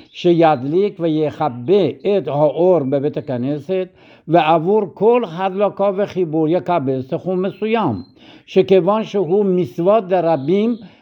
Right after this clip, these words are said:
לא חשש משום מראית עין. و تخنتون به پارسی، صبح بخیر شنوندگان عزیزمون، در کلیهٔ گروه‌ها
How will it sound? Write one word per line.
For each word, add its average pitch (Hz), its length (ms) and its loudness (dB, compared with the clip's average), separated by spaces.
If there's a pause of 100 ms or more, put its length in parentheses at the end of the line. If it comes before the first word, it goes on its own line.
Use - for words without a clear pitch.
(140)
לא 196 460 4
חשש 185 640 -4
משום 156 480 -4
מראית 143 640 -4
עין. 165 680 0 (640)
و 247 120 6
تخنتون 175 580 -2
به 165 100 0
پارسی، 156 520 0
صبح 185 220 -4
بخیر 165 260 -2
شنوندگان 147 580 -2
عزیزمون، 190 760 -2 (480)
در 160 200 4
کلیهٔ 165 380 -2
گروه‌ها 151 840 0